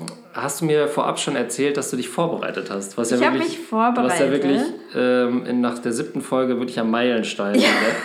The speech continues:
Speaker 1: der, in unserer Podcast-Geschichte
Speaker 2: Ich
Speaker 1: ist.
Speaker 2: hab uns einen Gast eingeladen,
Speaker 1: Ja.
Speaker 2: der physisch nicht anwesend ist, weil ich's auch nervig finde, wenn's Gäste im Podcast
Speaker 1: Ja.
Speaker 2: gibt, ehrlich
Speaker 1: Hier ist sogar
Speaker 2: gesagt.
Speaker 1: kein Platz für einen dritten, für
Speaker 2: Nein,
Speaker 1: eine dritte Person.
Speaker 2: das möchte man nicht.
Speaker 1: Nee.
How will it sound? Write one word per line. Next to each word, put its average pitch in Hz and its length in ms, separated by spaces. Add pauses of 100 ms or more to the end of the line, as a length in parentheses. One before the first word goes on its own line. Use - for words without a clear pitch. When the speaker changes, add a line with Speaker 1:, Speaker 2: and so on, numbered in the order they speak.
(360)
Speaker 1:
der, 180 80
in 170 60
unserer 135 300
Podcast-Geschichte 127 800
Speaker 2:
Ich 123 80
Speaker 1:
ist. 220 60
Speaker 2:
hab 262 120
uns 269 140
einen 220 320
Gast 214 340
eingeladen, 165 640
Speaker 1:
Ja. 247 240 (100)
Speaker 2:
der 208 160
physisch 226 380
nicht 214 240
anwesend 170 480
ist, 214 240
weil 175 100
ich's 185 120
auch - 100
nervig 139 580
finde, 135 280
wenn's 175 240
Gäste - 320
im - 100
Podcast 170 500
Speaker 1:
Ja. 101 120
Speaker 2:
gibt, 240 240
ehrlich - 200
Speaker 1:
Hier - 100
ist - 40
sogar 127 160
Speaker 2:
gesagt. 113 140
Speaker 1:
kein 104 80
Platz 143 240
für 117 80
einen 101 80
dritten, 104 380
für 202 60
Speaker 2:
Nein, 151 140
Speaker 1:
eine 110 80
dritte 110 200
Person. 107 300
Speaker 2:
das 165 140
möchte 190 340
man 123 220
nicht. 156 240
Speaker 1:
Nee. 113 140